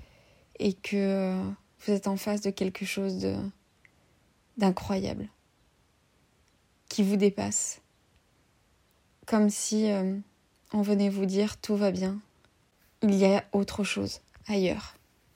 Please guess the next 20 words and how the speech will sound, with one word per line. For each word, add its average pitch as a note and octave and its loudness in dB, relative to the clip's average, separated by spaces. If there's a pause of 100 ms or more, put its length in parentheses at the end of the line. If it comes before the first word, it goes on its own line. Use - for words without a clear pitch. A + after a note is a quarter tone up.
(520)
C'est, - -2
tu - -2
n'es G3+ 4
pas G3+ 2
juste G3 0
un F#3+ 4
humain G3+ 2
sur A3 -6
cette G3 -6
terre. G3 -6 (1120)
Regarde G#3+ 2
comme G3 0
c'est F#3+ -4
beau G3 0
autour F#3 -4
de G3+ -2
toi, G#3+ -6
regarde G#3 0
comme G3 0
c'est G3 -4